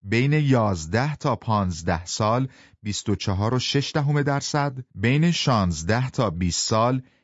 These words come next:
هجده و نه دهم درصد و بالای بیست و یک سال بیست و دو و دو دهم درصد بود.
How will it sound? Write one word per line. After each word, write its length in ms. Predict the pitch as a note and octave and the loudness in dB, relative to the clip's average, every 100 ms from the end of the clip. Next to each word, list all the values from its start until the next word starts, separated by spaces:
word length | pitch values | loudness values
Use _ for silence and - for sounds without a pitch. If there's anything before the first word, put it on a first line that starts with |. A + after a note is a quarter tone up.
| _ | _
هجده 380 | A2 G2+ E2 G2+ | -2 -2 0 0
و 180 | A2 B2 | 0 2
نه 280 | A#2 C#3 B2+ | 4 4 2
دهم 340 | D#3 C#3 A#2 F#2 | 0 0 2 2
درصد 600 | E2+ D#2+ - F#2 D#2+ - _ - _ | 0 -2 -2 -2 -2 -6 _ -20 _
و 120 | F2 D#2+ | -6 -6
بالای 580 | D2+ E2+ D2+ E2 C3 | 0 0 2 0 0
بیست 300 | D#3+ C#3 - | -2 -2 -2
و 60 | F#2 | -2
یک 240 | D2+ D2 | -2 -6
سال 380 | - F2+ F2+ A#2 - _ | -4 -2 0 -2 -6 _
بیست 300 | G#2+ G#2 - | -6 -6 -2
و 80 | F#2+ | -4
دو 160 | D#2 G#2+ | 0 2
و 140 | C#3+ | 2
دو 180 | C3 E3+ | 2 2
دهم 340 | A2 E2+ D#2+ | 2 -2 -4
درصد 480 | D#2 E2+ - D#2+ D#2+ _ | -2 -6 -6 -10 -12 _
بود. 240 | - _ | -20 _